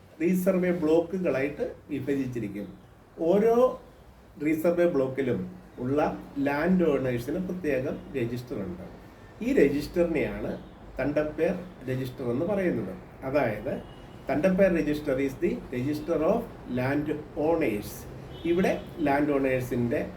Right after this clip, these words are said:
ആ, സംബന്ധിച്ചിട്ടുള്ള വിവരങ്ങൾ എല്ലാം തന്നെ, അവരുടെ ഭൂമി, അവരുടെ ഭൂമിയുടെ തരം, അതിന് അടയ്ക്കേണ്ട ടാക്സ്, അതുപോലെ തന്നെ എത്ര നാൾ വരെ അവർ ടാക്സ് അടച്ചു.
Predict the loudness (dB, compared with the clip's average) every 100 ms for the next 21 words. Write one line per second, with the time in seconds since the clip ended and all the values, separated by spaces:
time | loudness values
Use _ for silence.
0 | -12 -4 -2 0 0 0 -2 -2 -2 -2
1 | -4 -6 -4 -4 -6 -8 -14 -14 0 2
2 | 4 6 4 2 0 2 2 4 4 2
3 | 0 -2 -2 0 0 2 2 2 2 -2
4 | -2 -4 -2 -2 -2 0 2 2 0 -6
5 | -8 -2 0 0 0 -4 -6 -4 -2 0
6 | 0 -2 0 -2 -2 -2 0 0 -4 -14
7 | -6 -2 2 2 4 4 2 2 2 4
8 | 4 4 4 4 4 2 -2 -8 -4 0
9 | 0 0 -2 -2 -2 0 0 0